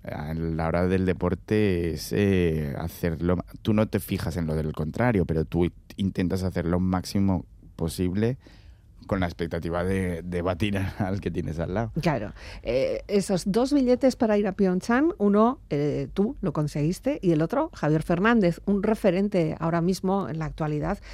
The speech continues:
Speaker 2: para el patinaje artístico. Es un honor compartir quizá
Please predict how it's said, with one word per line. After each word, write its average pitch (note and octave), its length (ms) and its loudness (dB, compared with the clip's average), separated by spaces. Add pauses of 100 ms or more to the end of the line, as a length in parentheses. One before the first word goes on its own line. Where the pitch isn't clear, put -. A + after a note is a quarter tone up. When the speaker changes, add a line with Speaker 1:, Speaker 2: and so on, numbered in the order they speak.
(140)
Speaker 2:
para D#3+ 160 -2
el D#3 80 -2
patinaje D3 500 -4
artístico. D#3 720 -4 (260)
Es - 160 -2
un A3 120 6
honor G3 320 4
compartir D#3+ 500 -2
quizá E3 360 -2